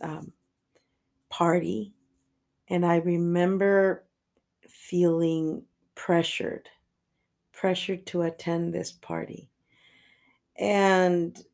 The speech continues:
out of obligation, this, this intention and obligation of why we do things,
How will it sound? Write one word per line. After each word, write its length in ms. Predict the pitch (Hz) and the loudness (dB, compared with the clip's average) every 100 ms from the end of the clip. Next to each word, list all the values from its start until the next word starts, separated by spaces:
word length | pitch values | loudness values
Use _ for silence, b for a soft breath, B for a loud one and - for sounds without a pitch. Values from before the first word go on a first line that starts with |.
| _ _ _ | _ _ _
out 140 | 202 196 | 6 6
of 140 | 185 | 6
obligation, 1200 | 190 180 175 175 165 170 165 180 - 180 170 165 | 4 4 4 2 2 0 0 0 -4 -4 -4 -4
this, 300 | 175 175 - | -4 -4 -10
this 320 | - 180 175 175 | -4 -2 0 2
intention 880 | 180 180 - 175 180 180 - 180 | 2 0 -2 0 0 0 -4 -4
and 140 | 175 - | -4 -2
obligation 800 | - - 170 170 175 170 - 175 | -4 0 -2 0 0 0 -4 -4
of 100 | 156 | -2
why 200 | 160 165 | -2 -2
we 160 | 165 | -4
do 220 | 160 170 175 | -4 -2 -4
things, 460 | 170 - - - | -4 -12 -14 -18